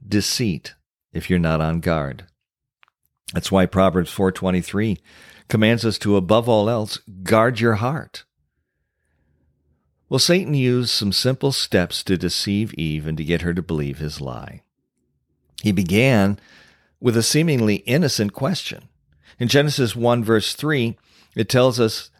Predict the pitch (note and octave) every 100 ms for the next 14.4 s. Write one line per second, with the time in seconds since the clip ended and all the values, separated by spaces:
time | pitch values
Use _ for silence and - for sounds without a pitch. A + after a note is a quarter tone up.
0 | _ A2+ G#2+ A#2+ G#2+ C#3+ C3+ A#2+ G#2+ G2
1 | - - B2+ A2+ G#2+ - A#2+ G2+ F#2 -
2 | B2 A#2+ F2+ F#2 _ - - _ B2+ A2+
3 | C#3+ B2 A#2+ G#2+ G#2 C#3+ B2 G2+ G2 _
4 | _ _ _ _ _ _ _ _ C3 G#2
5 | F#2+ E3 A#3+ D3+ A#2 D#3+ F3+ E3 E3+ D3
6 | E3+ F3 _ _ _ _ - A2 G#2+ G2+
7 | G2+ F#2+ G2+ F#2+ F2+ - F2+ G2+ B2+ C3
8 | - C3+ C#3+ C#3 C3 B2+ C3 D#3 E3+ _
9 | _ _ _ _ _ _ _ - - -
10 | _ _ C#3 C3 - - C3+ C3+ C3 E3
11 | F3 D#3+ - - A#2 A#2+ C3 A#2+ A2+ G#2
12 | - F2+ F2+ F2+ F2 - C3+ C#3 B2 A#2+
13 | A2 G#2+ G#2 G2+ F2+ - F2 F2 F2+ F#2+
14 | G2+ F2+ E2+